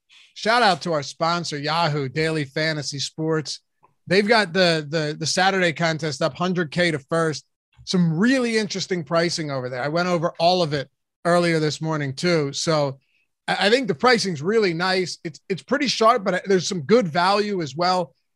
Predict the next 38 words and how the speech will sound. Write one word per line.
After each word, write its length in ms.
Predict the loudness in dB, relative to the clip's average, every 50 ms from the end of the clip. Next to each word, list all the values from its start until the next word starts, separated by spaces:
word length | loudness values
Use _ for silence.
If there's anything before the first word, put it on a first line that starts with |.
| _ 0
Uh, 280 | 2 4 4 4 2 0 -2
the 160 | -2 -2 -2
pay, 260 | 0 2 4 4 4
of 180 | 2 -2 -6 -2
course, 300 | 2 4 4 4 2 2
there's 240 | 0 0 0 0 0
no 260 | 0 4 4 4 4
management 580 | 4 4 2 0 0 -2 -6 -8 -10 -12 -12 -8
fee 300 | -6 -4 -4 -4 -4 -6 -6
in 120 | -6 -4
this 200 | -4 -4 -6 -6
whatsoever. 560 | -6 -6 -6 -4 -4 -4 -4 -4 -8 -12 -20 _ -6
Other 220 | -4 -2 0 -2 -2
sites 380 | -2 0 0 0 0 -2 -2
may 160 | -2 -2 -2 -2
call 280 | 0 0 0 2 2
it 80 | 0 -2
rake. 380 | -2 -2 0 0 -2 -4 -8 -12 _ _ _ _ _ _ _ _ -4
Uh, 160 | -2 -2 0 2
yeah, 160 | 2 2 2 2
no 220 | 2 2 2 4
management 580 | 4 4 2 2 2 0 0 -2 -2 -6 -6 -2
fee 260 | 0 0 0 2 0 -4
whatsoever. 720 | -4 0 2 2 2 2 0 -2 0 2 2 2 2 0 -4
So 160 | -6 -8 -8
two 240 | -8 -4 -2 0 0
hundred 320 | 0 0 0 0 0 -2
and 120 | -2 -2 0
fifty 320 | 0 0 0 -2 -6 -6
thousand 460 | -2 0 2 2 2 2 0 -2 -2
dollar 300 | -2 0 0 0 -2 -2
prize 400 | -2 0 0 2 2 2 0 -4
pool 400 | -8 -8 -6 -4 -4 -4 -6 -8 _ _ _ _ _ _ -2
and 280 | 0 0 0 -2 -4 -10 _ -14
zero 640 | -12 -4 0 2 2 4 4 4 4 4 4 2 0 -2
management 560 | -4 -2 -2 -2 -2 -4 -4 -6 -8 -8 -8
fee 240 | -6 -4 -2 -2 -2 -2 -4
whatsoever. 800 | -2 0 0 0 0 -2 -4 -2 0 0 0 0 -2 -6 -10